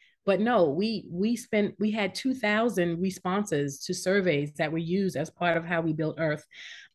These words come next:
And so being in the community, making sure people know that we are community-centered and community-rooted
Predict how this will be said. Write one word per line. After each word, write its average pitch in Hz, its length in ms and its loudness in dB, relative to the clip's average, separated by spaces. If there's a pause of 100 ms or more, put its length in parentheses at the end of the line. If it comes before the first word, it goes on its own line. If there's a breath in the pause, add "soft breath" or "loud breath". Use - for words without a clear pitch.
(140)
And 208 80 4
so 180 200 6
being 220 420 2
in 202 120 2
the 202 60 4
community, 196 600 0
making 185 280 0
sure 185 140 -2
people 202 280 -4
know 170 260 2
that 160 240 2
we 170 180 2
are 170 160 2
community-centered 175 920 -2
and 170 140 -6
community-rooted 170 840 0